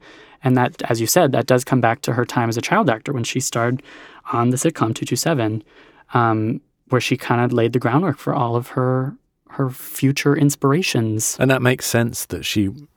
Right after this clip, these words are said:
Speaker 2: you know, she wasn't over-intellectualizing <laughs> her performance as an, uh, as a
Speaker 1: Yeah.
Speaker 2: child actor, so it makes sense why
Speaker 1: Right. Yeah.
Speaker 2: starting that at an early age, has, that has,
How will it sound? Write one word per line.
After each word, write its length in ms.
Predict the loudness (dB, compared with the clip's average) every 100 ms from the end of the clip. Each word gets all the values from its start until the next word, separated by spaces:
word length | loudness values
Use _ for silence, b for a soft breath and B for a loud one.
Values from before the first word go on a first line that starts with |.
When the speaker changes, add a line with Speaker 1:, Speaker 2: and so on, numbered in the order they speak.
| _
Speaker 2:
you 100 | -4
know, 140 | -2 -2
she 160 | -2
wasn't 320 | 0 0 -2 -2
over-intellectualizing 1300 | -2 0 0 0 0 -2 -2 -2 0 0 -2 -4 -6
<laughs> 280 | -10 -6 0
her 120 | 0
performance 540 | 0 0 2 2 2
as 120 | 2
an, 100 | 2
uh, 140 | 2 2
as 60 |
a 40 | 2
Speaker 1:
Yeah. 240 | 2 2
Speaker 2:
child 320 | 2 2 0
actor, 360 | 0 -2 0 0
so 160 | 2 0
it 120 | 0
makes 220 | -4 -4
sense 280 | 0 0 0
why 240 | 0 4
Speaker 1:
Right. 200 | 4 2 B B B B _ _ -8
Yeah. 360 | -2 0 0 -4
Speaker 2:
starting 400 | 0 2 2 0
that 140 | 0
at 80 | -2
an 100 | -2
early 220 | 0 2 2
age, 320 | 0 -2 -6
has, 200 | -6 -6 -4
that 160 | -6
has, 340 | -6 -6 -8